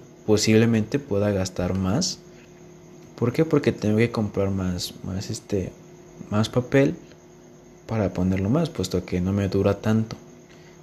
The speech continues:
Más sin en cambio aquí, pues, voy a gastar un poquito más, que estamos hablando ya en números de unos sesenta centavos arriba. Pero, pues, obviamente,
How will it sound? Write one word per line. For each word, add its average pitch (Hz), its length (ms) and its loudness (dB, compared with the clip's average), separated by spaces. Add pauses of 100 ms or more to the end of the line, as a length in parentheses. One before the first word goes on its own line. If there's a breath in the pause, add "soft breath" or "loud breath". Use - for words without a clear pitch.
(160)
Más 104 140 0
sin 95 180 0
en 90 140 2
cambio 104 400 4
aquí, - 180 -2
pues, 117 300 -2
voy 98 160 0
a 98 80 2
gastar - 340 -6
un 92 200 -2
poquito 123 360 -4
más, 131 260 0
que - 60 -12
estamos 113 320 0
hablando 98 360 0
ya 98 120 0
en 95 80 0
números 98 460 -2
de 92 100 -2
unos 95 240 2
sesenta - 400 -4
centavos - 520 -6
arriba. 98 360 -2 (1040 loud breath)
Pero, 165 300 6
pues, 101 180 -2
obviamente, 98 640 2